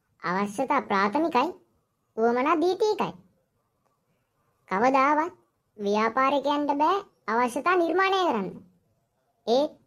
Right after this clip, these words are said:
ව්‍යාපාරිකයන්ට පුළුවන් උවමනා නිර්මාණය කරන්න. අවශ්‍යතා මචං අපි උපතින්ම, ඒ කියන්නේ අපේ සහජයෙන්ම තමයි ඇති වෙන්නේ. ඒත් උවමනා,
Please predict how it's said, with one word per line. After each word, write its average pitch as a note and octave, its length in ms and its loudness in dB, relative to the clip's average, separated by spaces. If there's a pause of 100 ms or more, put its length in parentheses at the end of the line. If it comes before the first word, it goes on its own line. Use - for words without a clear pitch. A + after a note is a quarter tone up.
(320)
ව්‍යාපාරිකයන්ට A#3 800 -2
පුළුවන් C#4+ 320 -2 (320)
උවමනා A#3 400 2
නිර්මාණය E4 500 2
කරන්න. A3 280 0 (1700)
අවශ්‍යතා D4 580 -2
මචං E4+ 320 0 (640)
අපි A#3 240 0
උපතින්ම, F4+ 460 2 (380)
ඒ G#3+ 180 -2
කියන්නේ C#4+ 480 -4 (360)
අපේ A#3 240 -2
සහජයෙන්ම D4 600 0
තමයි F#4 240 2
ඇති F#4+ 220 0
වෙන්නේ. A3+ 320 -2 (1040)
ඒත් B3+ 180 -4 (120)
උවමනා, F4 460 2